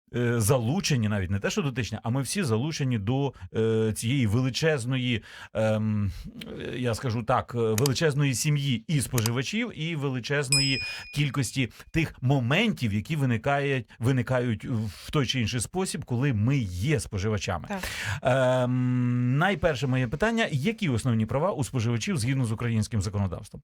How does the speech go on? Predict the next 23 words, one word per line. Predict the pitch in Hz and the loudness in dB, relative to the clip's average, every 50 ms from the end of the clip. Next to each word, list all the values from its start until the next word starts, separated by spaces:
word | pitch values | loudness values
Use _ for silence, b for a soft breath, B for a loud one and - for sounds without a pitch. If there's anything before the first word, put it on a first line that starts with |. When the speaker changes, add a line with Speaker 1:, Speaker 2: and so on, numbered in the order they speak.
| _ | _
Speaker 1:
Тобто, | - 160 135 - 180 | -4 -2 0 2 2
які | 180 208 - 277 | 0 2 0 0
у | 262 202 | 0 2
нас | 190 226 214 190 | 2 2 0 0
основні | 160 113 156 147 139 135 123 | -2 0 2 2 2 2 2
права? | - 113 101 82 82 - - _ _ _ _ _ _ _ _ - | 0 0 0 0 -2 -6 -8 _ _ _ _ _ _ _ _ -8
Speaker 2:
У | 214 | -6
нас, | 220 220 226 233 226 - - - - - | -4 -4 -4 -4 -6 -10 -16 -14 -10 -8
е, | 214 208 202 202 196 196 214 _ _ _ _ _ _ _ _ _ _ _ _ | -6 -6 -6 -6 -8 -10 -14 _ _ _ _ _ _ _ _ _ _ _ _
основні | - 196 - - 220 226 233 | -10 -8 -4 -2 -2 0 -2
права | 226 - 202 202 247 - | -2 -2 -2 0 -2 -2
полягають | - 226 208 190 196 190 175 180 | -2 -4 -6 -4 -2 -4 -4 -4
в | - | -6
тому, | - 196 185 180 180 | -8 -6 -6 -6 -8
що | - - - 190 | -8 -8 -6 -4
ми | 196 202 202 | -4 -4 -4
в | - | -6
першу | _ - 240 247 - - 220 | _ -4 -4 -4 -4 -6 -12
чергу | - - 208 190 190 185 | -8 -6 -6 -4 -4 -4
маємо | 185 190 185 180 190 - | -4 -4 -4 -6 -6 -6
право | 190 185 185 190 175 | -6 -6 -4 -4 -6
на | 170 165 165 | -6 -6 -6
якість, | 156 - - - _ - - - _ _ | -6 -8 -10 -12 _ -20 -20 -20 _ _